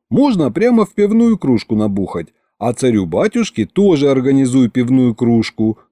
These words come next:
только молока ему тёплого с мёдом. Совсем государь наш зачах, беречь его надо. И сигару мне организуй,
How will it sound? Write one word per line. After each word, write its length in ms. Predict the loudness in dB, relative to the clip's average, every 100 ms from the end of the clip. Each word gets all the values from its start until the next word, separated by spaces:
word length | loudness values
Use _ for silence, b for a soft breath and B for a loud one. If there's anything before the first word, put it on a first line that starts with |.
| _
только 500 | 0 0 0 -2 -2
молока 460 | -2 0 0 -2 0
ему 240 | 0 0
тёплого 480 | 0 -2 0 -2 -2
с 120 | -2
мёдом. 520 | 0 0 -2 -6 -10 _ _ _ _
Совсем 720 | -6 -2 -2 -4 -4 -2 0 0
государь 560 | -2 -2 -2 -2 0
наш 320 | 0 0 -2
зачах, 600 | -4 -4 -2 -4 -4 -6 -16
беречь 580 | -4 -2 0 0 -2 -2
его 240 | 0 0
надо. 480 | 0 -2 -4 -12 -18 _ _ _ _ _ _ -2
И 280 | -2 -2 -8
сигару 500 | -4 -2 0 0 2
мне 240 | 2 2
организуй, 680 | 0 0 0 0 0 0